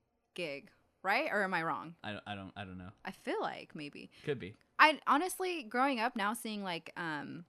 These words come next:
Speaker 1: like, s-, watching Sarah Jessica Parker and the, uh, like, um, what's Bette Mil-, Brett, Bette
Speaker 2: Bette
Speaker 1: Midler?
Speaker 2: Midler.
Speaker 1: Her. I've seen her and stuff, but you know what I've noticed? I've never put two and two together. Like, when I watch Sex and the City, I don't think, like, <laughs>
Speaker 2: <laughs>
Speaker 1: I don't think back, "Oh, yeah, Sarah Jessica Car-, Parker was in Hocus Pocus and was a witch."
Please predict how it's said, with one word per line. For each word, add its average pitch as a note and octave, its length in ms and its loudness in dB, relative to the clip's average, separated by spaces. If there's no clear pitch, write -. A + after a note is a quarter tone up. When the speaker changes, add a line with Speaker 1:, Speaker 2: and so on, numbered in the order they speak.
Speaker 1:
like, F#3 140 -2
s-, - 160 -14
watching G3+ 320 0
Sarah E3 380 -2
Jessica E3+ 280 -8
Parker D#3+ 480 -4
and D3 220 -6
the, C#3 60 -4
uh, D3 180 -4
like, C3+ 300 -10
um, C3+ 340 -10
what's - 240 -6
Bette G#3 220 -8
Mil-, G3+ 200 -8
Brett, G3+ 200 -12
Bette F3+ 180 -14
Speaker 2:
Bette B2 140 -4
Speaker 1:
Midler? B2 240 -6
Speaker 2:
Midler. C3+ 200 -8
Speaker 1:
Her. G3 340 2
I've C4 140 2
seen D4+ 260 0
her D#4 100 2
and C4 140 2
stuff, A#3 280 2
but A3+ 220 4
you B3 120 4
know C4 60 4
what C4+ 100 4
I've A#3 140 0
noticed? F#3+ 500 -2
I've B3+ 140 6
never C#4+ 220 4
put - 200 2
two B3+ 160 -2
and A#3+ 120 0
two A#3 140 -4
together. G3+ 280 0
Like, E3+ 160 -2
when G3 100 -2
I G#3 60 2
watch B3 180 2
Sex - 280 -8
and F3+ 80 -8
the F3 40 -10
City, F3+ 360 -6
I F3+ 80 -2
don't F3 260 -4
think, E3 240 -10
like, D#3 240 -4
<laughs> G3+ 140 4
Speaker 2:
<laughs> - 60 0
Speaker 1:
I - 200 10
don't - 180 8
think G#3 160 8
back, G3+ 180 10
"Oh, C4+ 160 6
yeah, G#4 220 6
Sarah D4+ 220 2
Jessica D#4+ 200 -2
Car-, D#4+ 260 -6
Parker D4 280 -6
was A3 180 -6
in A3+ 60 -4
Hocus B3 300 -8
Pocus A#3+ 340 -8
and G3 80 -12
was G3+ 160 -8
a G3+ 40 -4
witch." G3 320 -4